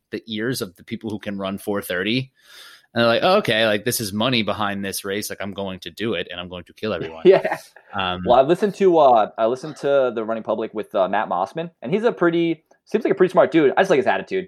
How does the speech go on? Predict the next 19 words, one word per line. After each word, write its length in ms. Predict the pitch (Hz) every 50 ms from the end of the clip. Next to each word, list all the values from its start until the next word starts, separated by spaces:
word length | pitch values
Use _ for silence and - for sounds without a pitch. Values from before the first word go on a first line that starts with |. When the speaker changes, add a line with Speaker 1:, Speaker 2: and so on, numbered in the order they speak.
| _ _
Speaker 2:
I 60 | 135
like 80 | 131 123
his 80 | 110 -
persona. 420 | 117 104 - 107 101 101 98 - - _ _ _ _ _ -
And 220 | 110 110 113 113 113
he's 140 | 131 139 120 123
the, 360 | 135 127 123 117 110 107 101
he's 120 | 117 120 110
the 40 | 107
guy 120 | 117 113
that 120 | 107 82 98
runs 420 | 107 107 107 104 104 101 92 - _ _
Endurely, 720 | - 98 98 98 98 92 107 104 110 120 127 135 135 - _ _ _ _
the 160 | 120 113 110 107
company 300 | - 110 110 120 120 113
of 220 | 110 113 107 92 -
Speaker 1:
Mm-hmm. 140 | 135 131 139
Speaker 2:
products, 300 | 135 110 120 131 - -
which 380 | 110 101 - - - - -